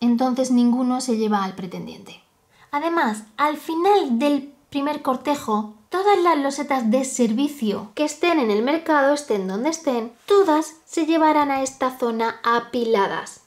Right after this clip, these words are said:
Y el mercado se rellenará de la manera habitual. A partir de ese momento, cada vez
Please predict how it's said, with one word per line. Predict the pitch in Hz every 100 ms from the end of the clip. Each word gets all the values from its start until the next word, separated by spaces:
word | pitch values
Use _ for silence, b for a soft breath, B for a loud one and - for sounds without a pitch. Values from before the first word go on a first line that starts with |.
| _
Y | 277 285
el | 285 277
mercado | 277 277 262 214
se | 202 208
rellenará | 220 240 277 269 220 220
de | 240
la | 247 240
manera | 233 233 220
habitual. | 208 196 196 175 -
A | 220
partir | 220 220 285 254
de |
ese | 254 302
momento, | 294 233 220 233 233
cada | 285 269 262
vez | 285 262